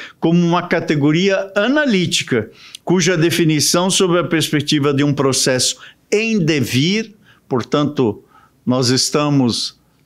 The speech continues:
como se diz, en marchant, estamos a caminho, nós estamos, eh, caminhando nesse sentido, é um processo em devir, em vir a ser,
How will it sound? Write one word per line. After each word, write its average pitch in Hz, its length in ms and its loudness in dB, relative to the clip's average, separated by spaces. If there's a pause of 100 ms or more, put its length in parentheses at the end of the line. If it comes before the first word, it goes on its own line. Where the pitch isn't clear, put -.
(340)
como 131 260 2
se 127 220 0
diz, 123 440 -2
en 170 200 0
marchant, 165 600 0
estamos 139 460 0
a 180 140 0
caminho, 175 760 2
nós 127 220 2
estamos, 143 500 -2 (460)
eh, 117 480 -2
caminhando 170 640 2
nesse 127 220 2
sentido, 180 420 0
é 175 60 2
um 143 40 0
processo 147 540 0
em 185 140 2
devir, 147 1040 -2 (120)
em 151 200 0
vir 175 360 0
a 151 60 0
ser, 160 540 0